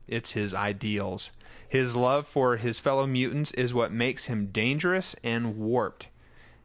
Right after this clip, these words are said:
If nothing else, his presence sparks the debate of how far one must go to fulfill what he believes in. Number four, Nightcrawler. He sports probably my favorite mutant design.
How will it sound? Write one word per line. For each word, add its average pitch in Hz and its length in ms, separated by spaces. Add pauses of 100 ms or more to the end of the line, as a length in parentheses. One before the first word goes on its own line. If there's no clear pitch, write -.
(120)
If 139 160
nothing 165 420
else, 110 440
his 156 340
presence 131 680
sparks - 500
the 147 140
debate 120 540 (360)
of 117 240
how 208 420
far 135 480
one 131 300
must 131 400
go 117 360
to 127 200
fulfill 131 600
what 120 200
he 110 180
believes 107 520
in. 101 220 (920)
Number 127 200
four, 113 520 (360)
Nightcrawler. 110 760 (640)
He 254 220
sports 190 460
probably 160 440
my 123 240
favorite 127 540
mutant 104 380
design. 98 580